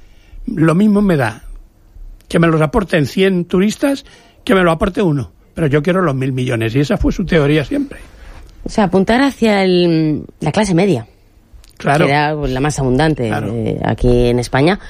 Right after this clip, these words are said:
Speaker 2: pero también buscaba a la clase media europea.
Speaker 1: Claro.
Speaker 2: Que ya estamos hablando, pues, en tiempos
Speaker 1: Y
Speaker 2: de
Speaker 1: luego,
Speaker 2: Franco,
Speaker 1: y luego
Speaker 2: donde, eh, en España no había apenas turismo, como él pensó, "No, no, que, que venga el resto de Europa a, a ver nuestras playas".
Speaker 1: Claro. Él ten-, él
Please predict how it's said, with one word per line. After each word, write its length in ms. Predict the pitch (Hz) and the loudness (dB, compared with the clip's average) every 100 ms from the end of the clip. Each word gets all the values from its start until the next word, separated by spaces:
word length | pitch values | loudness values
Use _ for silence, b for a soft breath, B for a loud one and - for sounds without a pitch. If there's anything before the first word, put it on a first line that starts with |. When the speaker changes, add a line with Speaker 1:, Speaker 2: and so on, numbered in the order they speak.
| B B B | B B B
Speaker 2:
pero 120 | 127 127 | -4 0
también 380 | 127 156 220 - b b b | 2 2 0 -6 b b b
buscaba 680 | 151 147 - 170 208 294 - | -4 -4 0 0 0 -2 -4
a 460 | - 160 151 143 139 | -2 0 0 -2 -2
la 120 | 143 | -2
clase 240 | 160 185 226 | -2 -2 2
media 180 | 233 233 | 2 2
europea. 540 | 160 131 233 135 - - _ - | 2 0 -2 -2 -10 -20 _ -18
Speaker 1:
Claro. 280 | - 226 160 | -8 -4 0
Speaker 2:
Que 100 | 147 | 2
ya 60 | |
estamos 300 | 165 190 196 | 0 -2 -2
hablando, 260 | 202 214 214 | 0 0 -2
pues, 120 | 131 | -6
en 40 | 123 | -6
tiempos 260 | 131 135 | -2 0
Speaker 1:
Y 40 | 131 | 0
Speaker 2:
de 60 | |
Speaker 1:
luego, 100 | - | 2
Speaker 2:
Franco, 280 | 185 185 269 | 2 2 0
Speaker 1:
y 260 | - - - | -2 -12 -6
luego 80 | 160 | 0
Speaker 2:
donde, 260 | 165 151 | 2 2
eh, 200 | 127 143 | 0 -2
en 120 | 127 127 | -2 -4
España 360 | - 147 175 | -2 0 2
no 180 | 151 139 | 2 0
había 360 | 143 131 127 120 | 0 0 0 0
apenas 420 | - 127 131 - | -2 -2 -2 -2
turismo, 500 | 143 170 156 156 269 B B B B | 0 2 2 0 -2 B B B B
como 240 | B 143 165 | B 0 0
él 80 | 175 | 0
pensó, 260 | 165 123 | -4 -4
"No, 100 | 131 | -4
no, 260 | 139 - 113 | -2 -4 -6
que, 180 | 104 - | -6 -4
que 140 | - | 2
venga 440 | 147 285 233 156 | 4 4 2 0
el 160 | 151 139 | -2 -2
resto 300 | 147 135 151 | -4 -6 -2
de 80 | 143 | 0
Europa 440 | 135 151 151 123 117 | 2 0 -2 -4 -4
a, 180 | - | -4
a 240 | - - 127 | -4 -4 0
ver 180 | 139 139 | 2 2
nuestras 380 | 139 - 120 | -2 -4 -8
playas". 640 | - 147 147 - - - - B | -2 0 0 -2 -6 -10 -20 B
Speaker 1:
Claro. 80 | B | B
Él 180 | - 269 | 0 0
ten-, 240 | 285 277 - | 2 0 0
él 300 | 262 277 | 0 0